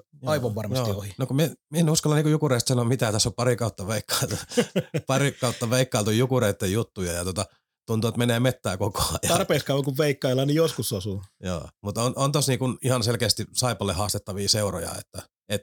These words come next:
Speaker 1: sanotaan, että niinku välimatka heidän edelle tai heidän taakseen niin ei ole kum-, kummaskaan tapauksessa, niin ei ole pitkä. Et kyllä siellä tasasta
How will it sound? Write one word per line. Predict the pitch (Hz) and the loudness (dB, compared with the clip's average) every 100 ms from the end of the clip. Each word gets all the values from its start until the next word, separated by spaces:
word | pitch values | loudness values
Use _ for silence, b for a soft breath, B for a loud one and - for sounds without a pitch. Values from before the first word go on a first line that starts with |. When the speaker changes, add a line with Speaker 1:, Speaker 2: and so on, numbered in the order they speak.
| _ - | _ -6
Speaker 1:
sanotaan, | 101 107 110 | -4 0 0
että | 98 110 | 0 -2
niinku | 101 95 - - 98 | -4 -6 -10 -12 -2
välimatka | 113 101 101 - 104 85 - - _ _ _ _ _ - | 0 0 0 -2 -4 -6 -10 -20 _ _ _ _ _ -4
heidän | 104 98 | -2 0
edelle | 110 101 92 - | 2 2 0 -4
tai | 98 95 | -4 -2
heidän | 98 98 | -2 -2
taakseen | 107 101 - 92 | -2 0 0 0
niin | 92 | -4
ei | |
ole | 90 | -8
kum-, | 104 95 - - _ | -6 -8 -10 -20 _
kummaskaan | 110 95 - 87 - | -6 -2 -2 -4 -6
tapauksessa, | 104 101 98 - | -8 -6 -4 -4
niin | 104 95 | -4 -4
ei | |
ole | 90 | -6
pitkä. | - 98 - - | -6 -8 -8 -16
Et | - | -14
kyllä | - | -8
siellä | 90 90 | -6 -4
tasasta | 98 98 - - | -2 -2 -4 -10